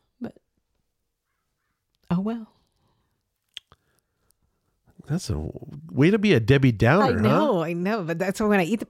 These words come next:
Speaker 1: every time I eat pineapple, 'cause our, you know, our son loves pineapple. And you just brought a couple fresh pineapples, and he's like, "Oh, Mom, will you cut the pineapples?" So every time I'm cutting, I'm thinking,
Speaker 2: I think you need to verify that.
Speaker 1: "Not good for me."
Speaker 2: I think you need to verify that. I wouldn't take your word, your sister's word
Speaker 1: It
Speaker 2: just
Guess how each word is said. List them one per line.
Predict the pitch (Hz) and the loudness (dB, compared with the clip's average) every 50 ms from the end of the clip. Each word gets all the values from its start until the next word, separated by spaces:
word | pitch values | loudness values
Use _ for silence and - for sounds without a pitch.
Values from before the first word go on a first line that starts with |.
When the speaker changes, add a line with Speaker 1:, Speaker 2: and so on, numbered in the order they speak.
| - 202 | 0 0
Speaker 1:
every | 220 254 262 320 | 2 2 2 0
time | 302 - 277 254 | 0 0 0 0
I | 226 | 0
eat | 202 185 | 0 2
pineapple, | 202 226 185 170 - | 2 0 0 0 0
'cause | 202 180 | 2 2
our, | 180 190 196 147 | 4 2 2 0
you | 90 196 202 | 0 0 0
know, | 165 143 143 143 147 - _ _ - | 0 0 -2 -6 -8 -10 _ _ -14
our | 139 - 165 175 | -10 -8 -6 -6
son | - - 214 196 160 147 | -2 0 0 0 0 -2
loves | 139 147 156 165 170 165 151 123 135 127 - - | -4 -2 0 0 0 0 0 -2 -4 -8 -8 -6
pineapple. | - 151 143 123 - - - - - - - - - - - _ _ _ _ _ _ _ | -4 -4 -4 -4 -6 -10 -10 -12 -16 -16 -18 -20 -20 -20 -20 _ _ _ _ _ _ _
And | - 165 165 | -2 0 0
you | 160 | 0
just | 160 165 - - | 0 -2 -2 -2
brought | 175 160 - - | -2 -2 -2 -4
a | 165 151 | -8 -4
couple | - - 170 - 156 151 147 143 - _ _ _ | -2 -2 -2 0 0 -2 -2 -2 -4 _ _ _
fresh | - 160 135 - | -6 -4 -4 -4
pineapples, | - - 247 269 254 254 247 240 226 214 208 190 | -2 -2 0 0 2 0 0 0 0 0 0 0
and | 180 160 | -2 -4
he's | 156 147 | -4 -4
like, | - 143 - | -6 -8 -6
"Oh, | 202 202 185 190 | -6 -4 -2 0
Mom, | 190 196 196 190 | 0 0 0 0
will | 175 170 | 0 -2
you | 160 | -4
cut | - - 170 - | -6 -8 -10 -8
the | - | -6
pineapples?" | - 180 165 156 151 143 151 139 - | -6 -4 -4 -4 -6 -8 -10 -12 -2
So | - 220 190 175 156 - - - - _ _ _ _ | 0 2 2 2 2 -2 -6 -16 -20 _ _ _ _
every | 175 190 214 | -2 -2 0
time | 208 - 220 190 | 0 0 0 0
I'm | 185 170 151 - - - | 0 0 -2 -4 -8 -10
cutting, | - - 196 185 170 160 | -4 -2 -2 0 0 -2
I'm | - 156 | -6 -10
thinking, | - - _ - - _ _ - - - | -14 -18 _ -20 -20 _ _ -4 -2 0
Speaker 2:
I | 214 | 2
think | 233 277 247 | 2 2 4
you | 233 | 4
need | 196 165 | 4 6
to | 143 139 | 6 6
verify | 123 135 123 113 104 107 101 | 6 6 6 4 4 4 4
that. | 98 95 | 4 2
Speaker 1:
"Not | 85 - - 196 | 2 0 0 -2
good | 233 214 - | -2 -4 -4
for | - 147 | -6 -8
me." | 151 160 - - _ - | -10 -10 -14 -16 _ 0
Speaker 2:
I | 170 160 | 2 4
think | 175 170 | 4 6
you | 165 | 6
need | 156 139 | 6 6
to | 135 | 6
verify | 113 117 110 104 - 104 92 | 6 4 4 4 4 2 2
that. | 92 92 101 | 4 4 4
I | 127 | 4
wouldn't | 143 151 156 135 - | 4 4 2 4 2
take | 147 127 110 | 2 2 2
your | 117 127 120 117 | 2 2 4 4
word, | 117 113 113 107 | 4 4 2 0
your | 110 110 | -2 -2
sister's | 98 - 131 - 113 107 98 | -2 -2 -2 -2 0 -2 0
word | 98 107 107 98 90 | 2 2 2 2 2
Speaker 1:
It | - | 2
Speaker 2:
just | - | 2